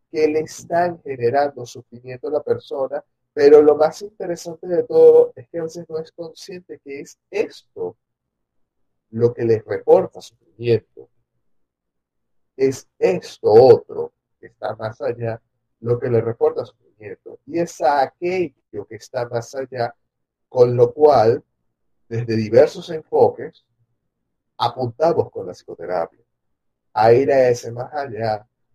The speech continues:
a verlo, a tocarlo, a explorarlo, a entenderlo y a ayudar al otro que lo está sufriendo a entender por qué rayos estoy sufriendo de esta manera.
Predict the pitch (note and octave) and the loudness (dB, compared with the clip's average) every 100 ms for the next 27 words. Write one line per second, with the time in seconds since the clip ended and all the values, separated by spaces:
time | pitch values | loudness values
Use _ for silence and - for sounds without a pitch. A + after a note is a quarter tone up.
0 | _ A2+ B2+ B2 A#2 A2 F#2+ G2 F#2+ - | _ -4 -2 4 6 6 2 -8 -14 -12
1 | - - C3 A2 G2+ F#2+ F2 F#2 G2+ _ | -12 -10 -10 -6 -6 -6 -10 -14 -16 _
2 | A#2+ B2+ - A#2 G#2+ G#2 F#2+ F#2 F2 - | -10 -10 -8 -4 -2 -2 -6 -10 -16 -16
3 | _ - A#2 B2 B2+ B2 - A2+ G#2+ C3 | _ -4 0 0 -2 -8 -10 -10 -8 -4
4 | C3 A#2 G#2 G#2 - C3+ B2+ A#2 A#2 G#2+ | -2 -2 -6 -10 -6 2 4 4 -2 -6
5 | G#2+ C3 D3 B2+ G2+ A2+ A#2 A2 - F#2+ | 0 2 2 0 -2 0 2 0 -4 -12
6 | A2 - - F2+ F#2 G#2 F#2 - - C3 | -12 -14 -16 -12 -12 -12 -16 -20 -16 -10
7 | A#2 A#2 - _ C3 B2+ A#2+ A2+ _ G#2+ | -8 -8 -12 _ -2 0 0 -4 _ -12
8 | G2+ _ A2+ B2 A#2+ _ _ _ _ - | -12 _ -2 0 -2 _ _ _ _ 2
9 | A#2 B2 A#2+ C#3 C#3+ C#3+ C#3+ C#3+ C3+ A2+ | 6 8 6 2 4 4 4 4 4 -2
10 | A2 G2+ - - C3 A#2+ - A2+ - C3 | -6 -12 -20 -18 -16 -16 -18 -20 -20 -14
11 | C3 B2 A2 A2 G2+ G2+ G#2+ - - G2 | -12 -12 -14 -16 -10 -8 -8 -10 -16 -20
12 | E2+ D#2+ F2+ F2+ | -18 -12 -10 -10